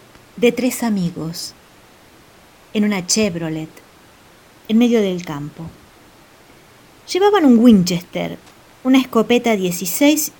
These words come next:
y una mira telescópica. Cazaban guanacas vírgenes,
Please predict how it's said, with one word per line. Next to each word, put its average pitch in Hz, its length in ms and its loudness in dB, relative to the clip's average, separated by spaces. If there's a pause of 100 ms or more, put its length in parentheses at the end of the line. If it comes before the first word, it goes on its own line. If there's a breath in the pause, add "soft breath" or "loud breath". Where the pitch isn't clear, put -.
(160)
y 240 120 -2
una 220 180 2
mira 180 240 -4
telescópica. 165 840 -12 (2000)
Cazaban 269 560 4
guanacas 226 440 0
vírgenes, 175 760 -6